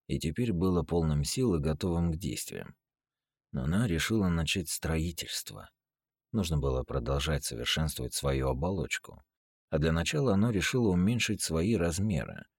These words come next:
научить организм долгой автономной работе. А ещё, если можно было так сказать, оно начало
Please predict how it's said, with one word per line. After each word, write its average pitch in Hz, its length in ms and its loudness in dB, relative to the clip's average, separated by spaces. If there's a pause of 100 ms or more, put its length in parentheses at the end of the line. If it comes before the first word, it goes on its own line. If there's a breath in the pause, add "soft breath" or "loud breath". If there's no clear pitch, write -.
(140)
научить 71 400 0
организм 64 720 -2
долгой 82 460 0
автономной 73 800 0
работе. - 640 -4 (840)
А 73 80 2
ещё, 151 460 2
если 87 380 0
можно 85 360 2
было 76 220 2
так 76 180 -2
сказать, 123 460 -4
оно 95 240 2
начало 90 520 0